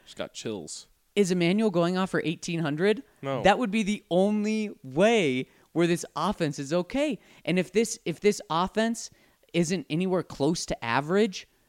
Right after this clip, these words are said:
Speaker 2: Joe Flacco is going to be bad. Yeah, Harry, there, there's worried for your, or there's reason for your Sasha's to be worried. <laughs>
Speaker 1: Oh my God. From two,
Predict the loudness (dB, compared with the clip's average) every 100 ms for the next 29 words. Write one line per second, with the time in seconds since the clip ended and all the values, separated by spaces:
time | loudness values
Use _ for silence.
0 | -6 0 0 0 -2 0 0 0 0 -2
1 | -2 -6 -2 0 0 -2 -10 -4 0 2
2 | 0 -2 0 2 2 -2 _ _ _ 0
3 | 0 2 0 2 4 4 4 0 0 0
4 | -4 -6 -4 -2 -2 0 -2 -2 -2 -2
5 | 0 0 0 -4 -10 -8 -6 -4 -4 -6
6 | -12 -18 -16 -6 -4 0 2 4 2 0
7 | -4 -4 -8 -8 -10 -12 -12 -14 -16 -20
8 | -20 _ -8 -6 -6 -8 -8 -4 -2 -2
9 | -4 -8 -10 -10 -4 -2 -2 -4 -4